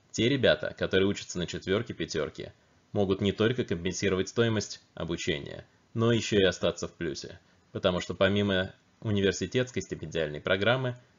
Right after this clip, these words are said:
существует ещё несколько стипендиальных программ, в которых ежегодно участвуют наши студенты. Это стипендии города, района и провинции.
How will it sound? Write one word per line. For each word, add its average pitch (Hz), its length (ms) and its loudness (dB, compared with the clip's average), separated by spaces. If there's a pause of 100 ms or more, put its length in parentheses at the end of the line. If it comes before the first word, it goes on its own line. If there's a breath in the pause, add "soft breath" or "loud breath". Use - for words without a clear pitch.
существует 120 540 0
ещё 110 240 0
несколько 131 520 2
стипендиальных 101 680 0
программ, 107 480 4 (400 soft breath)
в - 60 -6
которых 101 340 10
ежегодно 120 540 4
участвуют 98 480 4
наши 82 240 0
студенты. 78 600 -4 (300)
Это 98 160 0
стипендии 87 760 -2 (220)
города, 110 640 0 (160)
района 104 600 2 (360)
и 139 240 -2 (160)
провинции. 98 760 2